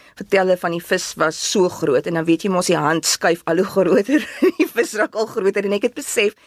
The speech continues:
dat die, dat die hand wat groter raak, het eintlik te doen met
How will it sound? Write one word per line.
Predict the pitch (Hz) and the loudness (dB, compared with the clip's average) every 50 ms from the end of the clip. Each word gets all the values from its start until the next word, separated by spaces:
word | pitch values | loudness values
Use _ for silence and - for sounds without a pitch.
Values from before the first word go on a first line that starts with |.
| _ _ _ _ _ _ _ _ | _ _ _ _ _ _ _ _
dat | - 240 240 | -2 0 0
die, | 247 247 240 - _ _ | 2 0 -2 -4 _ _
dat | - 185 196 202 | -4 -2 0 2
die | 226 208 | 2 2
hand | 185 160 156 180 277 - | 2 0 -2 -2 -2 -2
wat | - 311 233 - | -2 -2 -2 -2
groter | - - - 262 254 254 262 269 - - 233 208 175 | -4 -4 -2 0 2 2 2 2 2 2 0 0 0
raak, | 160 156 143 156 170 - - - | 0 0 0 -2 -4 -8 -6 -4
het | 170 175 - | -4 -4 -2
eintlik | - 196 226 240 247 247 | -2 -2 -2 -2 -2 -2
te | - 247 180 | -2 -4 0
doen | 151 175 175 180 175 | 2 2 2 2 2
met | 170 165 165 | 2 2 0